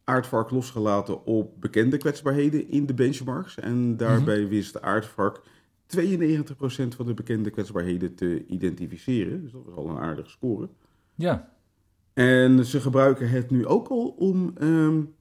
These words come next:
Speaker 1: zeg maar, open source projecten mee te analyseren.
Speaker 2: Oké.
Speaker 1: En ook daar worden er alweer, ehm, resultaten geboekt. Want, eh, er zijn onder andere tien officiële C V E's voortgekomen uit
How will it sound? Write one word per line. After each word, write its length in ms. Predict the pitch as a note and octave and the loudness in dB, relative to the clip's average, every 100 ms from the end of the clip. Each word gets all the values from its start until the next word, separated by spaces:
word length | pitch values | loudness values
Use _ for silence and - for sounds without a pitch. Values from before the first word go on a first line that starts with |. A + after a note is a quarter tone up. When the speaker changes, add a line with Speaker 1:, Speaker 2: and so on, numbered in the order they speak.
| _ _ _ _ _ | _ _ _ _ _
Speaker 1:
zeg 320 | A2+ C#3 C3+ | -6 -6 -2
maar, 260 | C#3+ C#3 G#2 | 0 0 2
open 280 | C#3+ - B2+ | 0 0 -2
source 360 | G3+ F3+ - | 0 -2 -4
projecten 500 | - C3+ B2+ A#2+ A2 | -2 2 2 0 0
mee 140 | G#2 F#2+ | 0 0
te 100 | - | -2
analyseren. 800 | F#2+ E2 E2+ F2 D2 D2 D#3 - _ - D#3 | -2 -2 -4 -2 -2 -2 -6 -10 _ -6 -4
Speaker 2:
Oké. 200 | G3 C#3+ | -2 -2
Speaker 1:
En 260 | G#2+ A2 | 0 2
ook 280 | B2+ C#3 G2+ | 2 0 2
daar 360 | B2 E3 E3+ B2 | 2 4 2 2
worden 320 | C3+ C3 G2 | 4 2 2
er 220 | B2 A2 | 0 0
alweer, 640 | A2 A2+ A#2 A2 G#2+ - G#2 | 0 0 2 2 2 0 -6
ehm, 320 | G2 G2 F#2+ | -6 -6 -8
resultaten 540 | G2 A2 G#2 A#2+ A2 | -6 -6 -4 -2 -2
geboekt. 400 | G#2 F2 B2+ - _ _ _ _ _ | -6 -10 -12 -12 _ _ _ _ _
Want, 280 | G#2+ G#2+ G#2+ | -4 -4 -4
eh, 160 | - F2+ - _ _ _ G#2+ | -8 -10 -10 _ _ _ -10
er 60 | |
zijn 380 | G2+ G2 F#2+ - | -2 0 -2 -2
onder 220 | G#2 G2 | -4 -2
andere 640 | F2 D3 C3+ A#2+ A2+ G#2 - _ | 0 0 2 2 2 2 -2 _
tien 280 | - G3 G#3 | -2 -2 -2
officiële 680 | D#3+ D#3 C3 E3 D3 C3 A#2 | -4 -6 -4 -2 0 -2 -4
C 120 | - - | -8 -2
V 240 | B2 A#2 A2+ G#2 | 0 0 0 -2
E's 340 | C3 C3 - | -2 -2 -4
voortgekomen 720 | - A#2+ G#2 - - F#2 F2+ | -6 -4 -4 -6 -2 -2 0
uit 320 | C#2+ F#2+ - | -2 -4 -8